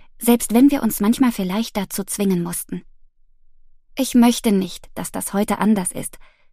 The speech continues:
Doch die Gewissheit, dass wir uns zum allerletzten Mal sehen, macht es mir unmöglich, an etwas zu denken, worüber wir lachen könnten oder auch nur reden.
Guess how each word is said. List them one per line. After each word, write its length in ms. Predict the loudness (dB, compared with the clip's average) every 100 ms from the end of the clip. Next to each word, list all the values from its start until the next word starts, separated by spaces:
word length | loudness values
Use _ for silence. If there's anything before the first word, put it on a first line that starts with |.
| _ -20 _ _
Doch 160 | -8
die 140 | 4 6
Gewissheit, 600 | 6 4 0 -2 -6 -10 _ -20
dass 220 | -6 -2 0
wir 120 | 2
uns 220 | 2 0
zum 240 | 2 2 2
allerletzten 760 | 0 2 2 0 -2 0 4 6
Mal 280 | 6 2 2
sehen, 320 | -2 -6 -10 _ _ _ _ _ -6
macht 240 | -4 -4
es 140 | -6
mir 160 | -4 -4 2
unmöglich, 680 | 4 6 4 2 -6 -10 -10
an 120 | -8
etwas 360 | -8 -6 -8
zu 140 | -8 -6
denken, 400 | 0 0 2 -4 -6 -20 _ _
worüber 460 | 0 2 2 2 2
wir 140 | 0
lachen 400 | -2 -4 -4 -4
könnten 400 | -6 -8 -6 -8 -8 _ _ _ -20 _
oder 300 | -12 -10 -10
auch 100 | -2
nur 160 | -2
reden. 380 | -2 -8 -10 -14